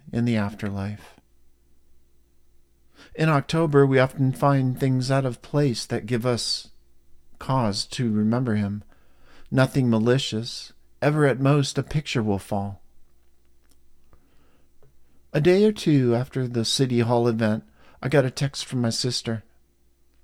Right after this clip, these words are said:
Apparently, she was showering, and her daughter walked in to ask her what she needed.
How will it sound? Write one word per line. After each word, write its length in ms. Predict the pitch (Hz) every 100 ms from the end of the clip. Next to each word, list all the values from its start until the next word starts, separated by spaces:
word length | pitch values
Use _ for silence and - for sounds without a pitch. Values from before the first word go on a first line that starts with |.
| _ - -
Apparently, 540 | - 135 127 123 123 120
she 240 | - 131
was 160 | 113 107
showering, 760 | - 135 147 139 113 113 127 - - _
and 160 | 135 147
her 80 | 143
daughter 420 | 143 151 170 127
walked 340 | 120 117 -
in 200 | 120 120
to 140 | 120 120
ask 300 | 131 - -
her 140 | 120
what 180 | 113 -
she 140 | 131
needed. 420 | 123 143 123 107